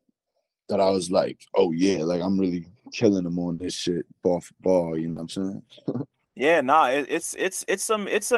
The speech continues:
Speaker 2: it's some work on that song, man. And, like, the crazy thing is, like, you hadn't even really put all that much music out before that.
Speaker 1: I'd
Speaker 2: Like,
Speaker 1: like
Speaker 2: not
Speaker 1: to
Speaker 2: really.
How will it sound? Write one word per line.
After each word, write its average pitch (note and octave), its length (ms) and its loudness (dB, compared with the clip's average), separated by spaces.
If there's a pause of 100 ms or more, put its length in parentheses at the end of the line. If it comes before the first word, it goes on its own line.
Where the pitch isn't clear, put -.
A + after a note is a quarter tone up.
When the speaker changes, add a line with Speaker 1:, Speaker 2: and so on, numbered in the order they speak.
Speaker 2:
it's A#3 120 0
some G#3 180 -2
work G3 240 2
on D#3+ 180 2
that B2 200 -2
song, A#2+ 320 -2
man. C3 200 -2
And, D3+ 200 -4
like, C3+ 280 2 (360)
the D#3+ 80 0
crazy F#3 400 2
thing F#3 220 -4
is, F#3 120 -2
like, D3 120 -2
you E3 100 -2
hadn't F3 300 4
even D3 200 -6
really C#3+ 220 -6
put D3+ 220 2
all C3+ 180 4
that C3 160 2
much B2+ 200 -8
music B2 320 -8
out A#2+ 220 0
before C3 400 -2
that. F2+ 280 -4 (420)
Speaker 1:
I'd B2+ 100 0
Speaker 2:
Like, B2 140 0
Speaker 1:
like - 0 -
Speaker 2:
not C#3 240 4
Speaker 1:
to - 60 -4
Speaker 2:
really. B2 360 -4